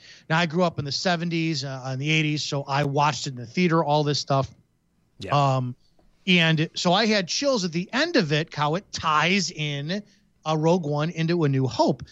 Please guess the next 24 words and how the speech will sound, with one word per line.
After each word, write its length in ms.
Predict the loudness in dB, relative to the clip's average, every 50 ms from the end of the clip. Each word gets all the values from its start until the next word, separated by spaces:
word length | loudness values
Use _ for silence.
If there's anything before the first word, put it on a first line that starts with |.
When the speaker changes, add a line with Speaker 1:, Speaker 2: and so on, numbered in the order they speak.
| -6 -2
Speaker 2:
Yeah. 100 | 2 2
Speaker 1:
So 100 | 4 6
here's 220 | 6 6 4 4 4
this 140 | 2 2
guy 260 | 2 0 0 0 0 0
filming 480 | -2 -2 0 2 2 4 4 2 2
his 180 | 2 2 0 0
girlfriend, 680 | 2 2 2 2 2 0 0 0 0 0 0 -2 -4 -6 _ _ _ _ _ _ _ _ -4
her 240 | 2 4 6 6
watching, 680 | 6 6 6 6 6 4 2 0 -2 -4 -4 -4 -2 0
and 100 | 2 4
he's 200 | 4 4 2 0
filming 460 | -2 0 0 2 2 2 0 0 0
the 100 | -2 -2
last 720 | -4 -4 -4 -2 0 0 2 2 2 2 0 -2 -6 -10 -12 -6 -4
scene 680 | -4 -2 -2 0 2 4 4 6 6 4 4 2 0 -2 _ _
of 400 | 0 2 4 4 4 2 2 2
Rogue 280 | 2 2 2 2 2 0
One. 340 | 0 0 0 -2 -4 -6 -12 _ _ _ 0
Speaker 2:
Okay. 140 | 2 4 4
Speaker 1:
And 320 | 4 4 4 2 0 -2 -4 _ _ _ _ _ _ _ _ _ _
her 320 | -6 0 4 6 6 6 6
emotions 880 | 6 4 4 4 2 2 0 -2 -2 -2 -2 -4 -4 -6 -6 -10 -12 -14 _ _ _ _ _ _ _
capture 680 | -12 -6 -2 0 0 0 -2 -4 -6 -6 -4 -6 -6